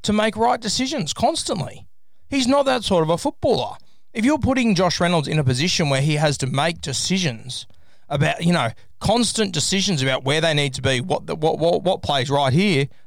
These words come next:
that's on you. He's not that sort of a footballer. He never was. He's an instinct guy. He's a guy that when he had Trent Hodkinson next to him, who was a real tactical, smart footballer, he was three and four plays ahead of every, on every set.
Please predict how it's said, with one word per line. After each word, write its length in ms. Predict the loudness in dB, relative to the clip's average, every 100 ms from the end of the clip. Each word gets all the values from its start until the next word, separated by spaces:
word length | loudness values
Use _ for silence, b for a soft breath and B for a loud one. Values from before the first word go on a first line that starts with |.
| -2
that's 220 | 0 2
on 180 | 2 4
you. 280 | 4 4 4
He's 240 | 4 4
not 160 | 2 2
that 180 | 0 2
sort 180 | 0
of 60 | 0
a 60 | -2
footballer. 400 | -4 -2 0 2
He 80 |
never 240 | 4 4 2
was. 580 | 4 2 2 -4 -14 -16 -18 -18 -18 -18 -12 -2
He's 80 |
an 60 | 0
instinct 440 | 2 0 -2 -2
guy. 400 | -2 -2 -2 -8 -14 -18 -18 -18 -18 -12
He's 200 | -2 0
a 40 | 2
guy 260 | 2 2
that 180 | 2 0
when 100 | 0
he 60 | 0
had 260 | 0 -2
Trent 260 | 0 0 0
Hodkinson 500 | 0 0 0 0 0
next 240 | -2 -2
to 100 | 0
him, 140 | 0 2
who 180 | 2 2
was 320 | 2 0 -4 b b b -2
a 100 | 0
real 400 | 4 4 4 2
tactical, 720 | -2 -2 -4 -4 -4 -4 -4
smart 640 | -4 -4 0 0 0 -2
footballer, 440 | -6 -4 -2 0 0
he 140 | 0
was 180 | 0 0
three 220 | 2 2
and 140 | 2
four 320 | 0 0 0 -4 -16 -10 -4
plays 320 | 0 2 0
ahead 220 | 0 0
of 80 | 2
every, 220 | 0 0 0
on 240 | 2 4
every 220 | 2 -2
set. 500 | 0 2 2 2 -4